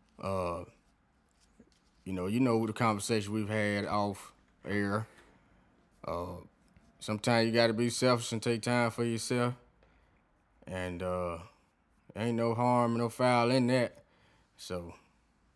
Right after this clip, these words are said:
we good. We, uh, uh, like you said, we gonna meet at the top.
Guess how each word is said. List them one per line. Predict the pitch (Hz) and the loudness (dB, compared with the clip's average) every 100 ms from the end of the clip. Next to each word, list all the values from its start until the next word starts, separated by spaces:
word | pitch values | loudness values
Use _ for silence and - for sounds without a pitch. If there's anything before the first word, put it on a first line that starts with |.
| _ _ | _ _
we | 101 110 | -6 -2
good. | 117 120 110 104 | 2 2 2 2
We, | 110 107 | 0 0
uh, | |
uh, | 104 104 107 104 107 - - | 0 0 -2 -2 -8 -16 -12
like | 101 | -10
you | 101 | -8
said, | 120 117 | -4 -2
we | 113 | -2
gonna | 113 110 107 _ _ _ _ _ _ _ _ _ _ _ _ _ - | -4 -4 -8 _ _ _ _ _ _ _ _ _ _ _ _ _ -10
meet | 107 117 | -4 0
at | 113 110 | 0 -2
the | |
top. | 107 - 131 110 - | -4 2 4 4 -2